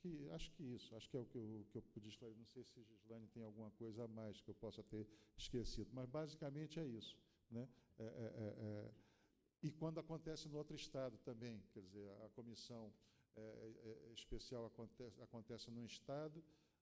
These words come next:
aí depois tem que vir pra Brasília pra reunião no dia seguinte, na com-, na, pra reunião da comissão ordinária. Quer dizer, isso também não tava previsto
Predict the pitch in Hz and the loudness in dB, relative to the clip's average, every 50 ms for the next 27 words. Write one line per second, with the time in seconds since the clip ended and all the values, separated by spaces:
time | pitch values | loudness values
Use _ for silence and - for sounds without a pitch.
0 | _ - 117 117 127 120 135 127 - - 131 139 139 - - - 135 - - 131 | _ -4 -2 0 2 2 4 6 10 10 10 10 8 4 0 -2 -4 -4 -4 -6
1 | 110 110 131 131 - 139 117 120 123 117 110 98 107 123 135 131 139 135 135 135 | -4 -2 -2 0 0 -2 0 2 0 0 0 0 0 0 0 0 0 0 -2 -2
2 | 120 123 127 120 123 123 127 127 127 113 107 123 117 - - 120 95 98 117 127 | 0 0 0 0 0 -2 -2 -2 -2 -2 -2 -2 -4 -2 -6 -8 -6 -6 -6 -6
3 | 117 123 123 123 117 - - 127 120 117 117 117 117 117 - - - - - 113 | -6 -6 -8 -8 -8 -6 -8 -8 -6 -4 -4 -4 -6 -8 -10 -16 -8 -6 -2 -2
4 | 117 123 120 117 117 117 120 123 117 120 113 - 123 120 107 - - 123 120 123 | 0 0 0 0 0 0 0 0 -2 -4 -4 -4 -6 -6 -4 -4 -2 -2 -2 -2
5 | 120 131 123 123 123 120 113 107 98 95 - - - - - - 131 113 101 110 | -2 -2 -2 0 0 0 0 0 -2 -6 -10 -16 -20 -20 -6 -4 -4 -2 0 0
6 | 120 120 117 135 131 - - 143 131 135 143 139 143 147 135 - - 139 139 131 | 0 2 2 0 0 0 -2 0 0 2 2 2 2 0 0 0 2 2 2 2
7 | 135 123 - 139 131 117 101 113 131 143 131 - - - - 110 | 0 -2 -2 -2 -2 -2 -2 0 0 0 0 -2 -6 -10 -14 -16